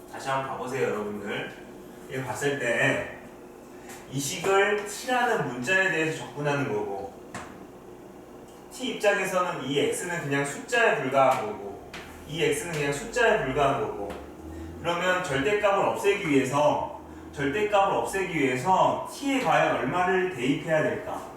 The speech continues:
X가 아니에요. 이 문제는 이, 이, 이 식 자체는 지금 T가 기준이기 때문에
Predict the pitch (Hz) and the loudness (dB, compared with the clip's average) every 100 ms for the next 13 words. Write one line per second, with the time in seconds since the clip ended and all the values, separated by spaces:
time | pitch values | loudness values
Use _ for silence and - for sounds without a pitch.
0 | - - - - - - 220 226 - - | -16 -16 -18 -10 -6 -6 -2 4 4 4
1 | 185 190 139 160 190 202 175 139 131 196 | 2 0 2 2 0 0 0 -2 -4 -6
2 | 208 185 208 196 175 196 202 262 262 - | -6 -6 -6 -6 -8 -6 -4 -4 -2 -2
3 | - 185 165 147 143 254 254 214 143 151 | 0 -2 -2 -4 -4 -2 0 2 0 -2
4 | 160 143 135 123 139 196 175 135 - | -2 -2 -2 -2 0 2 4 2 0